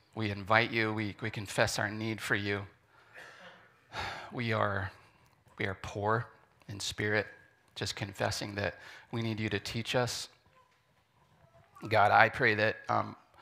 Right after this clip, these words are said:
everything that, uh, comes out of my mouth would, would be guided by your Spirit, and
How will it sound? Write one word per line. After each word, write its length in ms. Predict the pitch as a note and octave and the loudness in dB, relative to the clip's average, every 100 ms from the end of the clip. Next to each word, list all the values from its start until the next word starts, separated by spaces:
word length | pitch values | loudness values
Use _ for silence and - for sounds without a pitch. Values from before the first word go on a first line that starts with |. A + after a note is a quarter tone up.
| - - - _ - | -20 -20 -20 _ 4
everything 400 | B2+ A#2+ A#2+ A#2 | 4 2 0 2
that, 200 | A2 - - | 2 2 -2
uh, 260 | A2 G#2 G2+ | 2 2 0
comes 320 | - B2+ A2 | 0 0 4
out 100 | G2+ | 2
of 80 | G2+ | 2
my 100 | G2+ | -2
mouth 440 | G#2 G2+ G#2 - | 0 2 0 -4
would, 220 | A2 G2+ - - - - - - - - | -8 -8 -10 -20 -20 -20 -20 -20 -20 -2
would 140 | B2 | -2
be 420 | A#2 A2+ A2 G#2 A#2 - - - _ A#2+ | 2 0 0 -2 -4 -10 -20 -20 _ 0
guided 360 | A2 A2 A2 | 6 6 6
by 120 | A2 G#2+ | 4 4
your 160 | G#2+ | 4
Spirit, 460 | G#2+ - G#2+ A2 G2+ | -2 -2 0 0 0
and 100 | - | -8